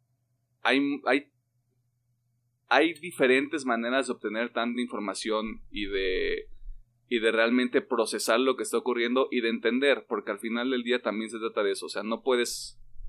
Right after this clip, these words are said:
no puedes entender lo problemático que es que cierto personaje esté alineado a cierto personaje de la Segunda Guerra Mundial.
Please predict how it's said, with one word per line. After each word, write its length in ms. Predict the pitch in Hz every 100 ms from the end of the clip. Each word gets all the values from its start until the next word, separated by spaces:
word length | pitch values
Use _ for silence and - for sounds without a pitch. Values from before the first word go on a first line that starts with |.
| - - - -
no 160 | 123 131
puedes 320 | 147 143 143
entender 680 | 127 117 113 113 123 131 -
lo 240 | 127 123 117
problemático 920 | 120 117 117 120 123 135 - 120 117
que 300 | 113 107 117
es 200 | 123 - _ _ _ -
que 120 | 117
cierto 340 | 139 139 139
personaje 440 | 127 117 113 120 123
esté 340 | 120 123 123 120
alineado 520 | 117 110 113 127 123
a 100 | 104
cierto 360 | - 131 131 139
personaje 520 | 120 120 117 120 135
de 100 | 117
la 100 | 107
Segunda 380 | 113 113 120 120
Guerra 220 | 120 123
Mundial. 440 | 110 107 110 120